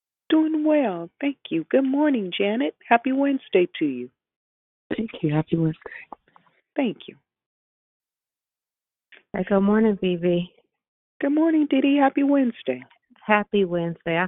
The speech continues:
Speaker 3: forgot to ask. My eldest daughter is, uh, flying to Aruba. Um, they're doing a bridal, you know, the bridal girl thing, whatever that's called. So we could just pray for Ariana and her crew to have safe traveling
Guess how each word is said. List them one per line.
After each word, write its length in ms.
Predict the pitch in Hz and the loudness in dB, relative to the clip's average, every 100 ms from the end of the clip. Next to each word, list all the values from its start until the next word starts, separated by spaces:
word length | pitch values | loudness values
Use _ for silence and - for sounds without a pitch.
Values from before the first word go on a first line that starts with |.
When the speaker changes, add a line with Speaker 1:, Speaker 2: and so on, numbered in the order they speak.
| - | -6
Speaker 3:
forgot 340 | - 165 160 - | -6 -4 -6 -8
to 180 | 156 151 - - - _ _ - | -10 -10 -16 -20 -20 _ _ 2
ask. 280 | 160 156 156 | 4 6 4
My 180 | 175 175 - | -2 -2 0
eldest 380 | 170 170 170 - | 0 -2 -4 -6
daughter 320 | 151 147 139 | -4 -2 -4
is, 100 | 143 - | -6 -10
uh, 220 | 151 139 139 | -8 -8 -8
flying 320 | 151 147 143 147 | -6 -4 -6 -8
to 60 | 160 | -6
Aruba. 600 | 139 131 147 156 160 165 - _ | -4 -2 -2 -2 -2 -4 -12 _
Um, 240 | 147 143 143 | -6 -6 -4
they're 120 | 143 | -4
doing 260 | 143 147 135 | -4 -6 -8
a 60 | |
bridal, 460 | - 131 147 151 147 226 151 | -6 -4 -4 -4 -8 -12 -10
you 100 | 151 | -8
know, 100 | 135 | -8
the 160 | 131 - _ | -10 -14 _
bridal 280 | 127 139 131 | -2 0 -2
girl 280 | 117 123 123 | 0 0 0
thing, 180 | - 131 | -2 -6
whatever 240 | 131 123 | -4 -2
that's 160 | 120 120 | -4 -8
called. 260 | - 123 - - - - | -6 -6 -8 -12 -16 0
So 100 | 247 | 2
we 120 | 247 | 2
could 100 | 294 | 2
just 220 | 220 196 - | 0 0 2
pray 200 | 180 180 | 2 2
for 240 | 165 160 160 - - | 2 0 0 -6 0
Ariana 600 | 165 160 151 156 151 143 | 2 2 0 -2 -4 -8
and 80 | 147 | -6
her 180 | 156 147 _ _ _ _ _ | -6 -6 _ _ _ _ _
crew 280 | - 175 160 | 2 4 4
to 80 | |
have 240 | 160 160 151 - | 2 0 0 0
safe 160 | 156 151 | 0 2
traveling 480 | 175 151 151 147 | 0 0 0 -4